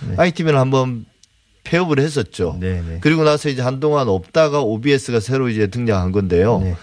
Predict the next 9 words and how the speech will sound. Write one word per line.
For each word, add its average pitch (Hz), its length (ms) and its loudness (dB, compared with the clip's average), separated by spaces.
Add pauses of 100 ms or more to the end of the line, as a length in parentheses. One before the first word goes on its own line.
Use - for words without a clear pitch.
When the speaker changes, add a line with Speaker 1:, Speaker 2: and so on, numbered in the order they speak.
(480)
Speaker 2:
이런 208 400 4
우여곡절이 190 580 0
많은 123 320 -2
이유는 151 320 0
뭘까요? 139 560 0 (720)
Speaker 1:
원래 139 220 8
이제 131 100 4
오비에스 123 380 0
전신인 123 580 2